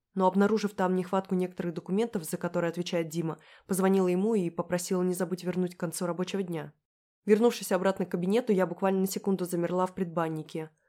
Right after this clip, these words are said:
но этого было достаточно, чтобы услышать разговор между мужчинами, и моя рука замерла над ручкой. "Евгений, ты прям себе как на подбор девочек нанимаешь.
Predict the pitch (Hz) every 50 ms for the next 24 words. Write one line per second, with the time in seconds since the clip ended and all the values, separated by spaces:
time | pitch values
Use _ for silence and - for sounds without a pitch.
0 | _ _ - 185 180 180 190 180 170 185 180 180 185 185 185 - 214 214 214 -
1 | 180 170 - - 170 160 170 170 - 190 175 - - 180 175 175 - 180 170 180
2 | 180 175 180 180 170 180 175 180 175 - - 202 185 165 156 151 151 151 - -
3 | 170 165 170 170 170 170 170 170 170 - 175 170 170 170 170 170 170 170 170 170
4 | 180 175 180 170 160 - - - 160 156 156 - _ _ _ _ _ _ _ _
5 | _ _ _ _ _ _ _ - 208 196 180 190 196 170 165 160 160 151 - _
6 | _ - 196 196 202 202 196 196 - - 190 202 196 208 196 196 208 185 - 196
7 | 180 165 175 180 180 175 196 180 170 170 - 170 - - 175 165 165 160 165 160
8 | 160 151 156 175 - -